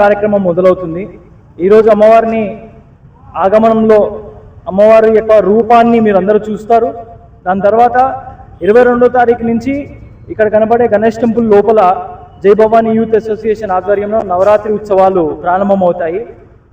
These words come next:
ప్రతిరోజు ఈ తొమ్మిది రోజులు వివిధ, తొమ్మిది రోజులు నవరాత్రుల్లో వివిధ రూపాలలో అమ్మవారు మనకు దర్శనమిస్తారు. ఈ యొక్క నవరాత్రి కార్యక్రమంలో ప్రతిరోజు మేము ఎంతో అంగరంగ వైభవంగా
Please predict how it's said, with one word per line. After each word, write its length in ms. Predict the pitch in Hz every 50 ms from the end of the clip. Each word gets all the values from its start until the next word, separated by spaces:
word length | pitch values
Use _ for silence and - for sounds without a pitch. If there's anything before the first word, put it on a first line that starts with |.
| _ -
ప్రతిరోజు 580 | 185 196 190 202 240 233 233 233 247 233 247 262 214 175 - - - - - - - 180
ఈ 40 | 214 -
తొమ్మిది 280 | 214 208 214 233 240 233 233
రోజులు 300 | 233 233 214 240 240 254 262 247 226
వివిధ, 240 | 226 214 226 - - - - -
తొమ్మిది 260 | 202 202 220 220 233 226
రోజులు 240 | 226 226 220 240 247 247 233
నవరాత్రుల్లో 640 | 208 196 202 214 220 220 214 226 226 226 226 233 233 233 226
వివిధ 200 | 214 202 220 220 214 208
రూపాలలో 420 | 214 220 214 233 233 226 233 233 233 226
అమ్మవారు 280 | 202 202 214 220 214 214 214
మనకు 180 | 214 208 190 170 180
దర్శనమిస్తారు. 600 | 175 175 202 214 208 208 202 - - 233 233 233 262 - - - - - - - _ - - 208
ఈ 20 | 226
యొక్క 180 | 226 220 226 240 240 233 220 190 - - 175
నవరాత్రి 420 | 185 208 233 247 254 - - 247 - 233
కార్యక్రమంలో 600 | 214 226 220 220 220 220 220 220 220 226 233 233 226 - 226 220 - - - - -
ప్రతిరోజు 540 | 185 190 - 240 240 233 233 226 - 233 233 208 226 226 185 180
మేము 200 | 196 208 214 214 208 190 170 - - - - - - _ _ _ _ _ _ _ _ _ -
ఎంతో 360 | 170 202 214 - 214 262 254 269 220 175 185
అంగరంగ 440 | 202 214 226 240 247 247 247 247 247 233 214
వైభవంగా 540 | 214 208 202 214 214 220 214 214 214 220